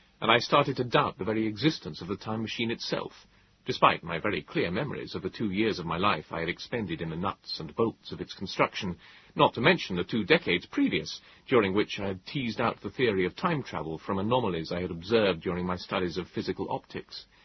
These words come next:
I thought back over my conversation with my companions over dinner the evening before. Somehow, those few hours were far more vivid now than all the days I had spent in that world of futurity,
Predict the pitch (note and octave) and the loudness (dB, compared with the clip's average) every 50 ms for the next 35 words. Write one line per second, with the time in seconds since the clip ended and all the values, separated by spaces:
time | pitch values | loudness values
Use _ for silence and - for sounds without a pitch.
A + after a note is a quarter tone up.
0 | _ _ _ _ _ _ _ _ _ _ _ _ _ _ _ _ _ _ _ _ | _ _ _ _ _ _ _ _ _ _ _ _ _ _ _ _ _ _ _ _
1 | _ _ _ _ _ _ _ _ _ _ _ _ _ _ - C#3 D#3 - A#3 A3 | _ _ _ _ _ _ _ _ _ _ _ _ _ _ 2 4 6 6 6 6
2 | F#3 - - B2+ G#2 E2+ E2 - A2 G#2+ G2+ G2 F#2 F#2 - - A2 F#2 F#2+ - | 6 6 6 6 6 6 4 2 2 2 4 2 2 2 0 -2 -6 -6 -4 -4
3 | - F2 D#2+ - - E2+ E2+ F2 E2+ F2 F2 F2+ G2+ G2 - A#2 A2+ F#2 D#2 D#2 | -4 -4 -4 -4 -6 -6 -6 -4 -2 -2 -2 -2 -4 -6 -2 -2 -2 -2 -2 -4
4 | D2+ D#2 D2+ D#2 - - - - F2 F#2 A#2 A#2+ G2+ D#2 - - - - _ _ | -8 -10 -10 -10 -8 -6 -4 -4 0 2 2 2 2 0 -4 -10 -16 -20 _ _
5 | _ F#2 D#2+ D#2+ E2 D#2+ E2 D#2+ E2 E2 F#2 - - A#2 G2 F2 E2 F2 - _ | _ -10 -8 -6 -8 -8 -6 -4 -4 -4 -4 -2 -2 0 0 0 -2 -6 -10 _
6 | _ _ _ _ _ _ _ _ _ _ _ _ _ _ _ - - D#3+ E3+ F3 | _ _ _ _ _ _ _ _ _ _ _ _ _ _ _ 4 8 10 10 10
7 | D3+ D3+ D3 C#3 C3+ B2+ - _ _ _ _ _ _ - C3+ D3+ F#3+ F3+ - - | 10 8 8 8 8 6 4 _ _ _ _ _ _ 4 6 6 6 6 2 0
8 | - C3 - - - C3+ A#2+ G2 F#2 F#2+ F#2 F#2 G2+ G#2 - - - E3 D#3 - | 2 2 4 4 4 4 4 4 4 2 0 -2 -4 -8 -8 -4 -4 -2 -2 0
9 | - C#3+ B2 B2 A2+ G#2+ G#2+ B2 A#2 - E2 E2 - - - A2 A#2+ G#2+ E2 D#2 | 0 0 0 0 0 2 4 4 4 2 0 -6 -8 -4 0 2 2 2 2 0
10 | E2 F2+ - - - - _ - A#2 A#2+ - F3 F3+ B2+ F#2+ E2+ A2+ A#2 G#2+ F#2 | -2 -4 -6 -10 -18 -20 _ -6 -4 -2 0 0 0 0 0 2 2 4 4 4
11 | E2+ - E2 E2 F2 D#2+ - - - A2+ G#2 F#2+ - F2 F2+ F2+ - G2 F#2 G2+ | 2 0 0 -2 -2 -2 -4 -2 -2 -2 -2 -2 -4 -4 -4 -4 -4 -4 -2 0
12 | G2+ F#2+ E2 F2+ - - - - - - - - G#2+ - E2 - | 0 0 0 -2 -4 -6 -6 -4 -4 -2 -2 -2 -2 -4 -6 -8